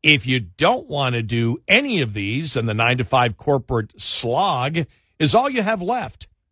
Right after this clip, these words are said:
it's also the lowest effort and easiest path. If you just don't want to work at all, too bad. This is life. This is what it means to be a person.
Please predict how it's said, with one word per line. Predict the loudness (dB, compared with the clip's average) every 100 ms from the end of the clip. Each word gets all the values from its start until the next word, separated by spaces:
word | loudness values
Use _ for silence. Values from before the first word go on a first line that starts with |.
| -10
it's | -2
also | 0 0 -2 -6
the |
lowest | -2 -2 -2 -2
effort | -2 -2 -6
and | -4
easiest | -4 -4 -4 -6 -8
path. | -8 -4 -4 -4 -10 _ _ _ _ _
If | 2 2
you | 0 -2
just | 2 0 0 -2
don't | 0 0
want | 0 0
to | 0
work | -2 -2 -2
at | -2
all, | -2 0 0 -4 -8 _ _ _
too | -4 -2
bad. | 0 0 0 -4 -6 -12 _ _ -4
This | -4 -2
is | -2 0
life. | 2 2 0 -4 -12 _ _ _ _ _
This | -4 -2 -2
is | -2
what | -2
it | -2
means | -2 0 0 -2
to | -2
be | 0 0
a | 0
person. | -2 -2 -2 -4 -6 -8